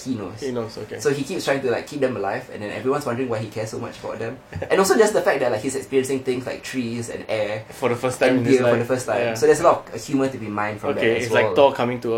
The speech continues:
Speaker 2: Earth for the first time.
Speaker 1: Yeah, exactly,
Speaker 2: Yeah, okay.
Speaker 1: exactly, yeah. Um, the hundredth episode,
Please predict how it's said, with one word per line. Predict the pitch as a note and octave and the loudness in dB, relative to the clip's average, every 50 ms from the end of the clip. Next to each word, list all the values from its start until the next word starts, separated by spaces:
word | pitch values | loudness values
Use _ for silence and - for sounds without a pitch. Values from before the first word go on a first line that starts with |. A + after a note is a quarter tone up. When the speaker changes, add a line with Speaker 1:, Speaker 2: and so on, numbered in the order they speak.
| A#2 | -2
Speaker 2:
Earth | A2 - | -2 -4
for | - | -6
the | G#2+ G#2 | -8 -6
first | - G#2+ G#2 - | -6 -6 -8 -6
time. | - A2 G#2+ A2 A2+ C3 | -6 -10 -10 -6 0 4
Speaker 1:
Yeah, | F3+ G#3 A3 A#3+ A#3+ A3 F3+ E3+ D3 | 6 8 8 10 8 8 6 4 4
exactly, | D3 C#3+ D3 C#3+ B2+ A#2 A#2 A2+ | 4 6 6 4 6 4 2 2
Speaker 2:
Yeah, | A#2 - | 0 0
okay. | A2 A2 A#2 | 0 0 2
Speaker 1:
exactly, | A#2 B2 A#2+ A#2 A2 G#2 A2+ A#2 | 2 0 0 0 -2 -8 -6 -2
yeah. | A2+ A2+ G2 - - - - - - - - - - | 0 0 0 0 -2 -6 -16 -20 -20 -20 -18 -6 2
Um, | - C#3+ D3+ D#3 D#3 D3+ D3+ D3+ D3+ D#3+ D#3+ | 4 8 8 8 8 8 8 6 6 4 2
the | |
hundredth | - G#3+ B3+ F4 - | 2 2 2 4 2
episode, | A3 G3 F#3+ F#3 - G3 - - | 2 2 2 2 2 2 2 0